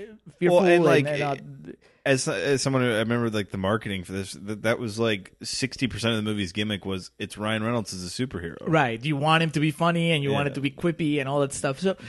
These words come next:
Speaker 1: it's, it's a shame 'cause I think that you could do a more interesting movie with a character that's not so obviously Ryan Reynolds.
Speaker 2: The thing
Speaker 1: But
Speaker 2: is, man, fucking,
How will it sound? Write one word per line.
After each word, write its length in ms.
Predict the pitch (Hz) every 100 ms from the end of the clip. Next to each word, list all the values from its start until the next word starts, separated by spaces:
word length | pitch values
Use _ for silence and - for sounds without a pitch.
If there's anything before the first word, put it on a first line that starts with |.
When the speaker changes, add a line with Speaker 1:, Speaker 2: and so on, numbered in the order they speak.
| -
Speaker 1:
it's, 520 | - - 285 233 175 -
it's 340 | 202 175 - -
a 80 | 165
shame 340 | - 151 175
'cause 140 | 156
I 80 | 135
think 220 | 131 143
that 80 | 135
you 100 | 131
could 160 | 135 131
do 300 | 135 135 131
a 80 | 123
more 180 | 127 127
interesting 400 | 131 131 - 131
movie 320 | 127 139 143 - -
with 340 | 139 147 135 -
a 240 | 202 185
character 400 | 151 156 139 143
that's 220 | 131 131 135
not 340 | 131 127 -
so 220 | - 131
obviously 520 | 139 127 139 - 127
Ryan 240 | 123 123 123
Reynolds. 380 | 123 139 165 - - -
Speaker 2:
The 140 | 151
thing 240 | 139 214 175
Speaker 1:
But 100 | 123
Speaker 2:
is, 180 | 135 117
man, 280 | 117 110 104 -
fucking, 640 | - 143 151 127 107